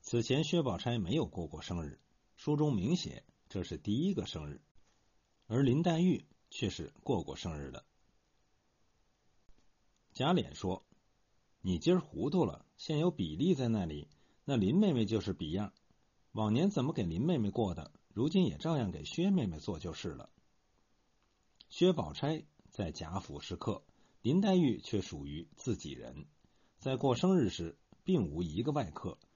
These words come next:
只有薛姨妈、史湘云、宝钗是客，余者皆是自己人。这一句话就点明了钗黛身份的不同，因为林黛玉的生日就由贾府来过，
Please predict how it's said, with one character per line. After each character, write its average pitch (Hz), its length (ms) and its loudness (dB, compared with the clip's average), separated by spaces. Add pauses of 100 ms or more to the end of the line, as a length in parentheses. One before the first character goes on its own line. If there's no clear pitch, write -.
(200)
只 156 140 4
有 123 160 6
薛 160 200 0
姨 151 160 4
妈、 143 340 0
史 - 340 -8
湘 151 220 0
云、 170 260 0 (220)
宝 131 240 -8
钗 156 240 -4
是 - 180 -4
客， - 260 -4 (360)
余 143 180 6
者 - 180 -4
皆 147 200 0
是 107 180 -6
自 - 220 -8
己 73 140 -12
人。 64 320 -14 (1400)
这 208 200 4
一 117 80 6
句 110 140 2
话 107 300 -2 (200)
就 110 160 0
点 82 220 -4
明 71 240 -6
了 101 160 -4 (220)
钗 131 280 -2
黛 113 240 -2
身 95 300 -4
份 95 180 -4
的 76 60 -10
不 78 160 -8
同， 73 300 -14 (500)
因 127 160 0
为 104 300 0
林 113 200 2
黛 180 160 4
玉 131 140 4
的 92 80 0
生 131 240 0
日 - 160 -2 (160)
就 90 160 -6
由 78 160 -8
贾 87 320 -6
府 151 180 -10
来 64 200 -14
过， - 260 -8